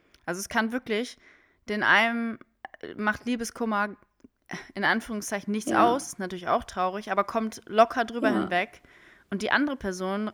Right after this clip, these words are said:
Speaker 1: äh, treibt das in die
Speaker 2: Ja,
Speaker 1: Ruinen, ne? Also
Speaker 2: total.
Speaker 1: das ist immer unterschiedlich. Also von daher darf man da nie die Leute über einen Kamm scheren, dass
Speaker 2: Ja.
Speaker 1: zu sagen, „Ach, ist doch nur Liebeskummer“ oder sowas. Also es kann jeden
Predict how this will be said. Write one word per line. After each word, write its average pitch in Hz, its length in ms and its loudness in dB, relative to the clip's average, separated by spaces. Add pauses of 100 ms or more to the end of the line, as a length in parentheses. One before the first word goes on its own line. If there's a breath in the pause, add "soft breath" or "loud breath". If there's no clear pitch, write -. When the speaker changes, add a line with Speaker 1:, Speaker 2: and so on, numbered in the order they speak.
(120)
Speaker 1:
äh, 165 160 -2
treibt - 380 -2
das 202 100 -8
in 180 140 -6
die 190 60 -2
Speaker 2:
Ja, 185 60 -4
Speaker 1:
Ruinen, 170 440 0
ne? 165 240 -4
Also - 160 -2
Speaker 2:
total. 277 320 -2
Speaker 1:
das 190 160 -6
ist 214 160 -10
immer 226 440 -4
unterschiedlich. 185 720 -8
Also 185 160 -8
von 196 220 -10
daher 202 420 2 (240 loud breath)
darf 202 220 -4
man 208 280 -6
da 202 200 -2
nie 214 180 -4
die 220 140 -6
Leute 220 260 -2
über 180 140 -8
einen 185 160 -8
Kamm 208 240 -6
scheren, 175 320 -4
dass 170 140 -6
Speaker 2:
Ja. 240 100 -2
Speaker 1:
zu 120 80 0
sagen, 180 320 -2
„Ach, - 220 -6 (180)
ist 220 160 -6
doch 208 80 -6
nur 202 120 -4
Liebeskummer“ 196 720 -6
oder 170 160 -6
sowas. 170 320 -10
Also 185 140 -8
es 185 120 -10
kann 208 280 -8 (260 soft breath)
jeden 214 480 -6